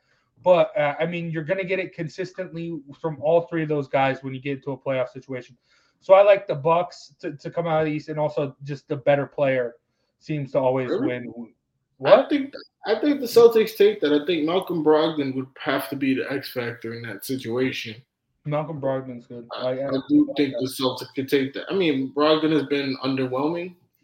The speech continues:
Speaker 2: so far this year, I would say. Not what people were expecting, since, but, I mean, like I said, last twenty games,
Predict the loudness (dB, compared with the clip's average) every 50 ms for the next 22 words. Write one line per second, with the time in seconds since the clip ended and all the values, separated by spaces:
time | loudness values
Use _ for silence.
0 | _ _ _ -2 0 0 2 2 4 4 4 4 2 0 0 0 2 2 2 2
1 | 2 0 0 0 0 0 -2 -4 -8 _ _ _ _ _ _ _ -2 0 2 4
2 | 4 4 4 2 2 2 2 0 0 0 0 -2 -4 -2 0 0 0 0 -2 -4
3 | -4 -4 -4 -6 -6 -10 -14 _ _ _ _ -16 -10 -6 -6 -6 -6 -8 _ -14
4 | -12 -12 -6 -2 2 4 4 4 2 -4 -16 _ _ _ _ _ _ _ _ _
5 | _ _ _ _ _ _ _ _ _ _ _ _ _ _ _ _ _ _ _ _
6 | _ _ -12 -4 2 2 4 4 6 4 4 2 0 -6 -14 _ _ _ _ _
7 | _ _ _ _ _ _ _ _ _ -20 -20 -20 -20 _ _ _ _ -16 -6 -2
8 | 0 0 0 2 2 2 2 2 -2 -8 -8 -4 -2 -2 -2 -2 -4 -6 -4 -2
9 | -2 -2 -2 -2 -2 -2 -2 -2 -4 -6 -8 -14 -20